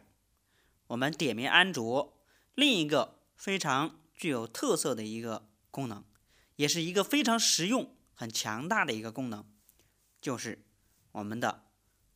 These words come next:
图片文字识别。我们都知道，读屏软件呢，在它本身的功能基础上，它是只能朗读文本内容的。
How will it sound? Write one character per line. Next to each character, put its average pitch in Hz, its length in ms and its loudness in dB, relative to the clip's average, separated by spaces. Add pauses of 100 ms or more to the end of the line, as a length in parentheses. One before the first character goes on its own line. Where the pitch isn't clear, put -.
(400)
图 139 240 -6
片 - 400 0 (120)
文 110 260 -8
字 151 200 -2
识 123 300 -2
别。 117 280 -8 (840)
我 151 120 0
们 220 100 0
都 277 100 4
知 277 160 4
道， - 380 4 (800)
读 269 160 2
屏 277 180 2
软 143 180 4
件 170 260 4
呢， 117 200 -2 (580)
在 147 460 6 (400)
它 - 180 2
本 117 400 0
身 247 280 4
的 - 320 4 (1300)
功 294 180 2
能 208 160 2
基 294 200 2
础 - 160 -6
上， - 280 0 (480)
它 - 160 4
是 226 160 4
只 120 240 0
能 110 240 -2
朗 110 300 4
读 120 320 -6 (460)
文 147 200 2
本 175 160 4
内 120 120 -4
容 104 180 -12
的。 - 100 -16